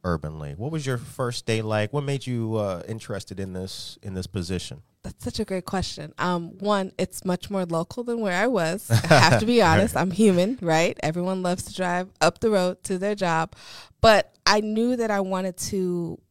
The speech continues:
Speaker 2: be in human services.
Speaker 1: Okay.
Speaker 2: I already had my English degree, and I went back and I was like, "I'm gonna go back to something that, you know, I have a passion for," and
Speaker 1: Right.
Speaker 2: it was human services.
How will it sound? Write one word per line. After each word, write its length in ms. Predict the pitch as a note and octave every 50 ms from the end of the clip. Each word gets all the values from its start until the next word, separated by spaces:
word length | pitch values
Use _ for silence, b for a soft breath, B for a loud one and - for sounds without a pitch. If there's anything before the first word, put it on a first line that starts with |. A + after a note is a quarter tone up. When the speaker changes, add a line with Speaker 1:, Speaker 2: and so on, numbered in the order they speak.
| _ _
Speaker 2:
be 180 | - F#3+ F#3 - -
in 200 | B2 D#3+ F#3 F#3+
human 320 | - - A3 G#3+ G#3+ A3
services. 640 | A3 - A#3 G#3+ A3 A3+ B3 - - C#4+ C#4+ C#4 -
Speaker 1:
Okay. 260 | E3 - - C#3+ E3 B B B B _ -
Speaker 2:
I 240 | E3+ G3 G3+ - -
already 340 | - F#3 G3 G3 F#3+ F#3+ F3+
had 420 | D#3+ F3 F3 E3 E3 E3 D#3+ -
my 380 | - D#3+ D#3 D#3 D3+ D3+ - - - -
English 320 | - F3 E3+ E3+ E3 - -
degree, 340 | - - - G#2 - - -
and 160 | - E3 E3 E3
I 120 | D#3+ D#3 D#3 - _ _ - -
went 240 | F3 F3 E3 E3
back 220 | - F3 F3 D3 F#2
and 80 | E3+
I 20 | E3+
was 120 | D#3+ -
like, 120 | E3+ - -
"I'm 140 | D4+ E4+ F#4
gonna 220 | F#4+ G4+ G4+ F#4+
go 160 | E4 D4 D4
back 300 | - - D4 D#4+ D#4 -
to 100 | - A#3+
something 320 | - B3+ B3 B3 - A#3+ A3+
that, 180 | A3 A3 - - _
you 160 | - G#3+ C#4
know, 100 | A#3+ D3+ D3
I 60 | D#3+
have 160 | E3 F#3 A3
a 40 | A#3+
passion 380 | A#3+ C4 D#4+ - - - -
for," 220 | D#3 - - C#2+ -
and 140 | - - F3
Speaker 1:
Right. 80 | E3 D#3+
Speaker 2:
it 40 |
was 140 | F3 F3 -
human 240 | F#3+ F3+ E3+ D#3 E3
services. 600 | - F3+ D#3+ - - - - - - - -